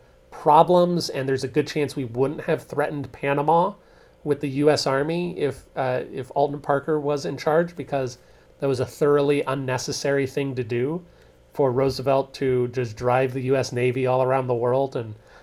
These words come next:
hang out next to countries and see if they fr-, freaked out. Uh, but, but I do think that had we had those three elections where they changed parties, but the, the general progressivism concept was tamped down a little bit,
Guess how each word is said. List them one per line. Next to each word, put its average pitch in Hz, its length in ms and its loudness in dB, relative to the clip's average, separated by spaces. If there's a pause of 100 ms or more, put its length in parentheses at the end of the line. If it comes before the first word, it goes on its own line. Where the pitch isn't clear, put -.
(120)
hang 123 220 -4
out 127 240 -2
next 127 200 -4
to 156 80 -8
countries 127 440 -4
and 113 120 -10
see 135 180 -2
if 120 140 -4
they 120 200 0
fr-, 127 260 -10
freaked - 460 -8
out. 123 260 0 (720)
Uh, 135 180 2
but, 135 280 0
but 143 120 2
I 139 80 2
do 156 260 -2
think 147 300 -4
that 135 260 0
had 135 220 0
we 127 80 -2
had 127 180 0
those 127 280 -2 (120)
three 151 560 -4 (540)
elections 127 920 -2
where 127 340 0
they 123 200 -6
changed 139 500 -6
parties, 117 720 -2 (580)
but 117 320 -2
the, 117 280 -8
the 110 140 -10
general 131 320 -2
progressivism 120 920 -6
concept 120 760 -8
was 110 260 -8
tamped 120 440 -10
down 113 320 -2
a 107 60 -10
little 107 260 -8
bit, 107 320 -10